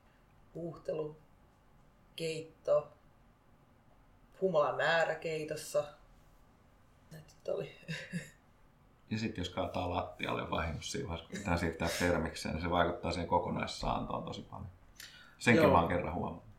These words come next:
Speaker 3: Joo, ja siis vaikuttaa myös, tota, laminaattilattian tehokkuuteen, että miltä se näyttää sen jälkeen, kun sinne on mennyt sitä kuumaa vierrettä. Ja myös siivoustehokkuuteen siinä vaiheessa aika paljon, jos sattuu olemaan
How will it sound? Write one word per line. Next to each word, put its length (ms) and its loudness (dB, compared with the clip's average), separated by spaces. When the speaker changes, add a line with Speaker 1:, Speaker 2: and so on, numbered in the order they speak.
Speaker 3:
Joo, 260 2
ja 120 2
siis 340 -6
vaikuttaa 480 -2
myös, 300 -6
tota, 220 -6
laminaattilattian 1000 -4
tehokkuuteen, 640 0
että 120 -12
miltä 200 -6
se 80 -12
näyttää 460 -4
sen 160 -2
jälkeen, 340 -2
kun 80 -6
sinne 140 -4
on 60 -4
mennyt 180 -6
sitä 140 -16
kuumaa 460 -6
vierrettä. 500 -8
Ja 60 -12
myös 240 -6
siivoustehokkuuteen 1040 4
siinä 300 0
vaiheessa 480 4
aika 160 4
paljon, 420 2
jos 160 -12
sattuu 320 -8
olemaan 440 -6